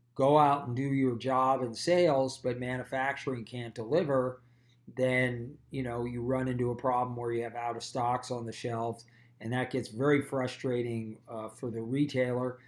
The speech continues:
And even worse, the consumer just walks away from it and just says, you know, "I'm tired of this. Every, I bought the brand, I came back, they haven't had it in three to four weeks." So there, there's,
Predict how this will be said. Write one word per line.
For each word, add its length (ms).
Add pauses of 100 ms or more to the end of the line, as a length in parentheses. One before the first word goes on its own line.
(280)
And 160
even 300
worse, 480
the 100
consumer 640
just 240
walks 380
away 320
from 260
it 240 (420)
and 160
just 220
says, 480 (460)
you 80
know, 140
"I'm 200
tired 400
of 60
this. 200
Every, 300
I 120
bought 340
the 60
brand, 500 (420)
I 100
came 280
back, 480
they 120
haven't 280
had 280
it 120
in 80
three 240
to 80
four 300
weeks." 480 (380)
So 540 (300)
there, 400
there's, 540